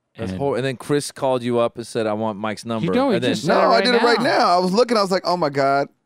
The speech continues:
Speaker 3: where am I? I'm in the house of hookups."
Speaker 2: Yeah, 'cause I got a guy for
Speaker 3: B I N G O,
Speaker 2: everything.
Speaker 3: and then he dropped the bomb.
Speaker 2: And at least I thought I had a guy for everything. And then I am using Josh the handyman on this one. And, uh,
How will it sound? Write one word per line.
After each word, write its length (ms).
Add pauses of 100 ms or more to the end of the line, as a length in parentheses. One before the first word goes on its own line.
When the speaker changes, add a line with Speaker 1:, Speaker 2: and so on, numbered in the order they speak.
(260)
Speaker 3:
where 400
am 120
I? 320 (400)
I'm 220
in 100
the 100
house 280
of 100
hookups." 680 (240)
Speaker 2:
Yeah, 260 (180)
'cause 120
I 120
got 160
a 40
guy 240
for 120
Speaker 3:
B 20
I 40
N 40
G 220
O, 40
Speaker 2:
everything. 280
Speaker 3:
and 100
then 80
he 80
dropped 320
the 80
bomb. 140
Speaker 2:
And 100
at 140
least 240
I 80
thought 260
I 100
had 180
a 60
guy 280
for 140
everything. 440
And 100
then 100
I 340
am 180
using 400
Josh 380
the 100
handyman 640
on 160
this 260
one. 400
And, 380
uh, 420